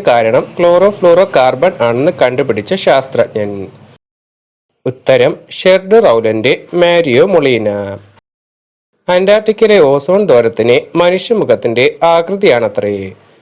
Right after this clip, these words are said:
ചുവന്ന ആകാശത്തെ നോക്കി പേടിച്ചു നിലവിളിക്കുന്ന ഒരു ചിത്രം നിലനിൽപ്പിനെ ഓർത്ത് ഭയപ്പെടുന്ന മനുഷ്യവർഗത്തിനോട് സദൃശ്യമാണ്.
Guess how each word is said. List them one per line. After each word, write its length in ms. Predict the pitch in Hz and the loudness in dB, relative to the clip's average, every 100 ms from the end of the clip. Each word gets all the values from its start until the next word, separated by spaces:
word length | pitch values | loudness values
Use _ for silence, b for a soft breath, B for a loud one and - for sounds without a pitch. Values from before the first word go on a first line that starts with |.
| b - | b -10
ചുവന്ന 420 | - 190 202 220 | 0 2 4 2
ആകാശത്തെ 760 | 226 - 135 127 120 127 - | 0 0 0 0 0 -2 -2
നോക്കി 520 | 156 123 117 131 139 - | 0 0 0 -2 -2 0
പേടിച്ചു 340 | 180 185 190 | 0 0 -2
നിലവിളിക്കുന്ന 720 | 202 131 135 113 113 117 123 135 | -2 0 0 -2 -4 -2 0 0
ഒരു 160 | 165 175 | 0 0
ചിത്രം 480 | - 131 123 131 - | -2 -2 0 0 -2
നിലനിൽപ്പിനെ 640 | 175 180 208 131 - 139 | -2 0 2 0 0 0
ഓർത്ത് 360 | 143 117 - 165 165 | 2 2 2 -2 2
ഭയപ്പെടുന്ന 720 | 170 170 185 139 113 120 147 - | 2 2 0 -2 0 0 -2 -4
മനുഷ്യവർഗത്തിനോട് 1000 | 170 170 190 - 190 131 127 131 110 131 | -2 -2 -2 -2 0 0 -2 -4 -2 0
സദൃശ്യമാണ്. 1000 | - 165 156 165 214 180 110 98 98 95 | 0 0 -2 -6 -4 -2 -2 -2 -8 -12